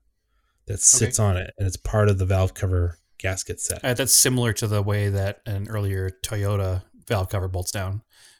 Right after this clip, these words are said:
Speaker 2: They have a, a rubber grommet that has metal on top and bottom
Speaker 1: Yeah.
Speaker 2: on the bolt holes.
Speaker 1: So eventually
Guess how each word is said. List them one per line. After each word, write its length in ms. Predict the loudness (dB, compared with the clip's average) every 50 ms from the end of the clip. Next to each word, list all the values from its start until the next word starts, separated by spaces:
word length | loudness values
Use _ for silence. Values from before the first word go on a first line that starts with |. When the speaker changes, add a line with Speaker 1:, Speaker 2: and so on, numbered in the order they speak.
| _ _ -10
Speaker 2:
They 100 | -8 -4
have 260 | -2 -2 -2 0 -2
a, 300 | -2 -2 -2 -2 -4 -6 -8 -10 -8
a 60 | -4
rubber 480 | -2 0 0 2 2 0 0 -2 -4 -6 -4
grommet 440 | -2 0 2 2 0 -2 -4 -8 -10
that 120 | -10 -8
has 280 | -6 -6 -6 -6 -6 -4
metal 280 | -4 -2 -2 -2 -2 -2
on 100 | -4 -4
top 220 | -6 -8 -8 -6
and 80 | -6 -4
bottom 340 | -4 -4 -4 -6 -8 -10 -10 _ _ _ _ -2
Speaker 1:
Yeah. 260 | 2 2 2 2 0 -4 _ _ _ _ _ -8
Speaker 2:
on 80 | -6 -4
the 80 | -4
bolt 160 | -4 -4 -6
holes. 340 | -6 -8 -8 -8 -8 -8 -10 _ -20 -20 -20 -20 -20 -20 _ _ _ _ _ _ -20 -20 -18 _
Speaker 1:
So 560 | 0 2 6 8 8 8 8 6 4 2 -2 -8 _ _ _ _ _ _ _ _ _ _ -2
eventually 720 | 2 6 6 6 8 6 4 4 4 4 4 2 0 -4